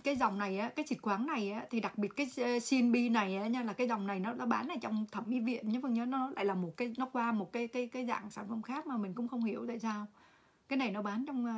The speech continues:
trong thẩm mỹ viện. Đó. Cho nên cái này nó khác một tí xíu. Ừ. Cái, cái, cái chai này dung tích nó tới bảy mươi mi-li-lít một chai lận nhá. Cái này nó là, cái chai dung tích này nó năm mươi mi-li-lít đúng không?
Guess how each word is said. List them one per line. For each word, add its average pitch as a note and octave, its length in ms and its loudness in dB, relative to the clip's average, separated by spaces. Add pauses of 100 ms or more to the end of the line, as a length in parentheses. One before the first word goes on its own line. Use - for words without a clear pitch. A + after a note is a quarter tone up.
trong G#3+ 220 0
thẩm - 180 -6
mỹ A#3 120 0
viện. G#3+ 220 -2 (680)
Đó. G#3 260 -4 (380)
Cho B3 60 2
nên B3+ 80 4
cái C#4 100 2
này A#3 160 0
nó G#3+ 100 -4
khác D4+ 300 -6
một A3 160 -2
tí A3+ 80 -2
xíu. G#3+ 260 -2 (680)
Ừ. G3 60 -8 (1500)
Cái, C4 160 2
cái, C#4 180 2
cái - 160 -4
chai B3 160 2
này G#3 160 2
dung A3+ 160 4
tích D#4 180 -2
nó D#4 80 2
tới D4+ 140 2
bảy A3 220 -2
mươi A#3+ 160 6
mi-li-lít A#3+ 240 6
một G#3+ 200 0
chai A3 240 2
lận G#3 180 0
nhá. A3+ 100 2 (120)
Cái C#4 100 -2
này A#3 160 -2
nó F3+ 180 -4
là, B3 160 -2
cái A#3 200 0
chai A3 200 0
dung A3 160 2
tích D#4+ 180 -2
này G3+ 140 0
nó F#3+ 100 -2
năm A#3+ 200 2
mươi A3+ 100 6
mi-li-lít A3+ 280 4
đúng G#3+ 140 0
không? B3 240 0